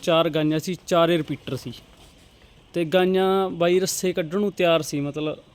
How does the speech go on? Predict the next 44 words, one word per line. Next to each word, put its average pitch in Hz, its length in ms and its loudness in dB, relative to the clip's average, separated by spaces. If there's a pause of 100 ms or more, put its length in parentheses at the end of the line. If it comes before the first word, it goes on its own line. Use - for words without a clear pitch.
(120)
ਜਮਾਂ 202 260 0
ਐਂ 190 120 4
ਨੱਕਿਆ 170 320 0
ਬੈਠਿਆ 143 260 -2
ਸੀ, 175 160 -2
ਰੱਸੇ 175 260 -6
ਕੱਢਣ 147 240 -6
ਨੂੰ 180 120 -2
ਤਿਆਰ 151 260 -2
ਸੀ। 185 260 -4 (400)
ਦੁੱਧ 160 300 -2
ਵੀ 233 200 2
ਸੀ 214 220 0
ਜੋ 196 260 4
ਲਗਭਗ 185 560 -2
ਖਤਮ 180 400 -4
ਦੇ 175 100 -4
ਬਰਾਬਰ 160 380 -4
ਹੀ 160 80 -2
ਹੋ 139 140 -6
ਰਿਹਾ 151 100 -4
ਸੀ 147 160 -10 (720)
ਤੇ 160 140 -6
ਗਾਈਆਂ 165 360 -2
ਕੋਈ 165 180 -4
ਦੋ 151 240 -4
ਕਿਲੋ 151 280 -6
ਤੇ 151 140 -8
ਕੋਈ 147 160 -8
ਤਿੰਨ 143 240 -6
ਕਿਲੋ 143 260 -8
ਦੇ 143 80 -8
ਦੁੱਧ 135 220 -10
ਤੇ 165 100 -6
ਚੱਲਦੀ 139 300 -8
ਸੀ, 151 120 -10
ਬਸ 151 220 -10
ਖਤਮ 151 280 -8
ਹੀ 151 60 -2
ਹੋ 143 100 -6
ਰਿਹਾ 147 100 -6
ਸੀ 156 100 -8
ਦੁੱਧ 135 220 -10
ਵੀ। 165 200 -10